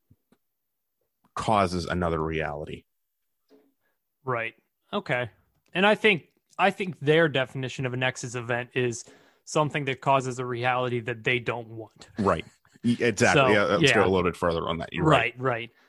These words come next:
Speaker 2: That's the T V A's definition. So they're only, but I, I kinda question, we'll get to it in a bit, as I keep saying, but I kinda question what the Nexus event is when Loki and Sylvie are together on Lamentus. And we'll, we'll get to that and talk about it.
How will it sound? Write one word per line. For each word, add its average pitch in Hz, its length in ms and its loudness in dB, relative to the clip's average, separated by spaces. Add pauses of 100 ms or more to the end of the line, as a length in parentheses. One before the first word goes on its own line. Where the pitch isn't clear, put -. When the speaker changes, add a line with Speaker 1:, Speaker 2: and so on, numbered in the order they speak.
(120)
Speaker 2:
That's 165 260 2
the 147 80 -4
T 151 260 -4
V 131 180 0
A's 131 220 0
definition. 120 540 -12
So 143 160 -12
they're 147 200 -4
only, 135 480 -8 (440)
but 143 420 4 (200)
I, 160 260 4
I 156 120 2
kinda 165 280 0
question, 139 720 -2 (560)
we'll 147 160 -2
get 151 220 -8
to 151 100 0
it 147 80 2
in 135 80 -6
a 151 40 -4
bit, 127 360 -4 (140)
as 135 180 -8
I 127 40 -12
keep - 240 -18
saying, 139 360 2
but 127 180 0 (460)
I 147 80 -2
kinda 165 220 0
question 139 680 0 (920)
what 139 380 0
the 143 80 -4
Nexus 143 440 -4
event 127 360 -6
is 135 460 -2
when 127 220 -2
Loki 127 280 -4
and 117 100 -8
Sylvie 123 340 -4
are 117 80 -8
together 120 380 -6
on 117 140 -4
Lamentus. 113 520 -14
And 131 100 -6
we'll, 135 180 -2
we'll 156 200 0
get 120 200 -6
to 123 60 -10
that 117 180 -8
and 131 120 -16
talk 123 200 -12
about 127 280 -10
it. 127 120 -14